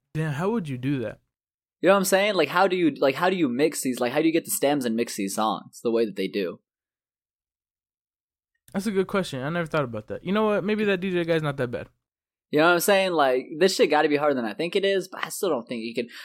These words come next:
Speaker 2: 'cause clearly he had the shit for Gasolina and Crank That, and instead of just playing them separately, he mixed them together.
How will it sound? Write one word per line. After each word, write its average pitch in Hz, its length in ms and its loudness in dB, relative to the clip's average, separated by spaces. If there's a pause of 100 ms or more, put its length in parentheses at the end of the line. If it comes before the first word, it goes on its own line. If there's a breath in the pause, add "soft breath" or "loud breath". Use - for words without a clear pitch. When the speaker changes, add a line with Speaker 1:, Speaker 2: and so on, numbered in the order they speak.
Speaker 2:
'cause 170 160 2
clearly 226 440 6
he 170 120 6
had 185 360 4
the 147 80 4
shit 175 440 2
for 135 140 -2
Gasolina 151 720 2
and 147 240 -2
Crank 185 300 -2
That, 120 180 0
and 135 120 -2
instead 175 260 0
of 170 60 -4
just 147 180 -2
playing 170 260 -2
them 107 140 -6
separately, 117 680 -2
he 135 300 0
mixed 165 340 -2
them 123 140 -2
together. 107 640 -2